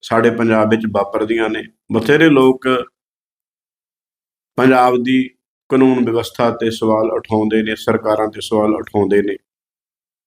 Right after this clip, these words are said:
ਪਰ ਕੰਡੇ ਅਸੀਂ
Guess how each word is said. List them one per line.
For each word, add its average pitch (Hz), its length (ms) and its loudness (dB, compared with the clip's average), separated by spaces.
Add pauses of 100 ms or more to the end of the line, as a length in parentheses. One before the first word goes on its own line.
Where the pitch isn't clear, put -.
(1160)
ਪਰ 131 200 0
ਕੰਡੇ 143 380 6
ਅਸੀਂ 143 400 0